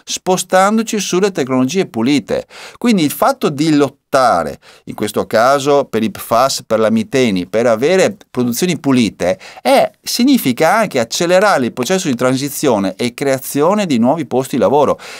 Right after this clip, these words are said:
In Italia, anche questo lo dicono gli studi, le società che sono riuscite a sopravvivere alla crisi meglio e sono cresciute sono le società che hanno investito in tecnologie pulite,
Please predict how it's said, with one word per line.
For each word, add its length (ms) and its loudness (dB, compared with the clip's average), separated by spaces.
In 140 2
Italia, 640 2
anche 160 0
questo 280 -4
lo 100 0
dicono 400 0
gli 140 0
studi, 540 -2
le 220 2
società 500 0
che 340 0
sono 240 -2
riuscite 280 0
a 40 0
sopravvivere 680 0
alla 180 2
crisi 460 0
meglio 760 2
e 140 -4
sono 240 -2
cresciute 640 -2
sono 400 0
le 60 -4
società 580 0
che 120 -4
hanno 200 0
investito 480 -2
in 80 -4
tecnologie 460 0
pulite, 520 0